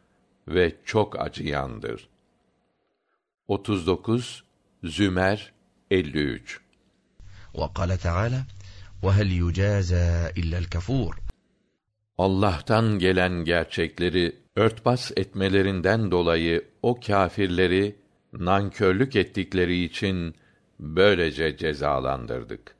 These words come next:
Speaker 1: Biz, bizden gelen gerçekleri örtbas edenlerden,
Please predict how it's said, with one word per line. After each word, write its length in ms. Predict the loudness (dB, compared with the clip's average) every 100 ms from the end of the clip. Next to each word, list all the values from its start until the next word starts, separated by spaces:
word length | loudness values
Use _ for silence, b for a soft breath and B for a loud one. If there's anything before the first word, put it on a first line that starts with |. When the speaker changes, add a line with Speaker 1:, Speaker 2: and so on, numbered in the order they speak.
| _ _ _ _ _ _ _ _ _ _ _
Speaker 1:
Biz, 640 | -8 0 2 2 -6 -16 -20 _ _ _ -16
bizden 600 | -4 -4 -2 0 0 0
gelen 280 | 0 2 0
gerçekleri 840 | 0 0 0 -2 -2 0 0 2 0
örtbas 520 | -2 -2 -2 -2 -2
edenlerden, 1000 | -2 -2 -4 -2 -2 -2 -2 -4 -4